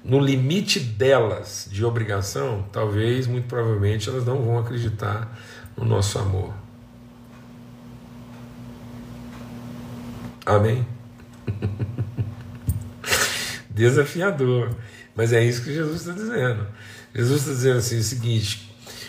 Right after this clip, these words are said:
o que que é amor se você não emprestar pra quem não pode pagar? O que que é amor se você não entregar alguma coisa porque alguém não pode te retribuir? É,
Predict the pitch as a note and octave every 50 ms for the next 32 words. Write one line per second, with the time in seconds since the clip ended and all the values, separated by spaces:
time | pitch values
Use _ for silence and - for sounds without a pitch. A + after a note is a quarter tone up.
0 | - - - - D#3+ D3 - B3+ B3+ - - - D#3 C3+ C3 B2+ B2 A2+ A2+ B2
1 | C#3 D#3 D#3 C#3 G#2 G2 G2+ - - - - C3+ C3 D3+ D#3+ D3 B2+ - - -
2 | B2+ C3 C#3 D3 D3+ D#3 D#3 D3+ D3 C3+ B2 A2+ A#2 B2+ C3+ C#3+ C#3 - - C#3+
3 | B2+ A2 - - B2 B2 C3+ C3+ - D#3 C#3+ - D#3 D3 D#3 D3 C3+ B2 - B2
4 | B2+ B2 - - D3 C#3 B2 A2 G#2+ G#2 G2 G2 G2 G2 G2 - G#3+ A3+ - -
5 | - C3+ C3 B2 A#2 A2+ A2+ B2+ D3+ D#3 C#3+ A#2+ G2+ - - - - - - -
6 | - - - - - B2 C#3 C#3 - - - C#3+ C#3+ D3 C#3+ B2 D3+ C#3 B2+ B2+
7 | B2+ B2 A#2+ A#2 A#2+ A2+ G2+ G2 - C#3 D3 D3 C#3 B2 - C#3+ B2 - - C#3+
8 | C#3 C#3 B2+ C3+ C#3+ D3 D3+ C#3 - C#3+ C#3+ C#3 - - C3 C#3 C#3+ D3 D#3+ E3+
9 | F3+ F#3 E3 E3 E3 D3+ C#3 A#2 G2+ - - - - - - - - - - C3+
10 | C#3+ - C#3+ C#3 C3 B2